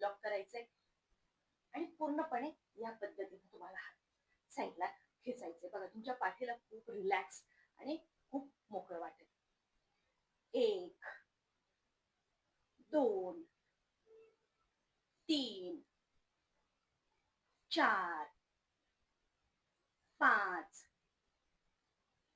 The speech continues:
सहा, सात, आठ, नऊ, दहा.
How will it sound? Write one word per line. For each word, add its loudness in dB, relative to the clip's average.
सहा, 0
सात, 2
आठ, 6
नऊ, 6
दहा. 2